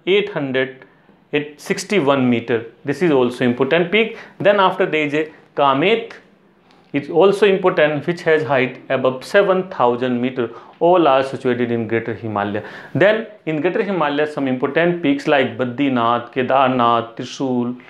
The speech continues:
these are some important peaks are also there in Uttarakhand. Then students, please move in the eastern side. In the eastern side, Sikkim is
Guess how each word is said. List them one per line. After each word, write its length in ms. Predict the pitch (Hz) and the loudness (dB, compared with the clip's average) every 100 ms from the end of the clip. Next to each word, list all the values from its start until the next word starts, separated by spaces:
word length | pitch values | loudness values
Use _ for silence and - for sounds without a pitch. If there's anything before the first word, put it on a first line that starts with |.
| - - _ _ - - | -20 -20 _ _ -10 0
these 360 | 156 202 175 | 4 4 6
are 300 | 131 120 - - | 6 4 -2 -10
some 260 | - 135 | -4 0
important 600 | 123 123 123 143 160 170 | 0 -2 -2 -2 -2 -2
peaks 340 | 139 127 - - - - - | -2 -2 -6 -18 -20 -20 0
are 180 | 120 - | 0 2
also 420 | 160 175 170 135 | 2 2 2 0
there 240 | 120 123 - | 2 0 0
in 220 | 185 262 | -2 -2
Uttarakhand. 540 | 165 - 117 110 - - - - - - | -4 -4 -4 -2 -6 -14 -18 -20 -18 0
Then 240 | 214 262 | 4 4
students, 500 | 277 226 240 262 - - - | 2 2 2 2 -4 -20 -4
please 260 | 208 254 196 | 0 0 -2
move 320 | 165 208 220 | 2 2 4
in 140 | 220 | 4
the 200 | 226 226 | 2 2
eastern 300 | 160 - 220 | -4 0 0
side. 380 | 214 190 233 - - - | 2 0 0 -4 -16 -6
In 120 | 226 | 0
the 80 | 240 | 2
eastern 300 | 240 254 277 | 2 2 0
side, 420 | 254 214 214 - - _ _ | 2 2 2 -2 -18 _ _
Sikkim 640 | - 302 - 175 120 113 _ _ _ _ _ - | -4 -4 -2 -4 -4 -12 _ _ _ _ _ -6
is 180 | 127 | -6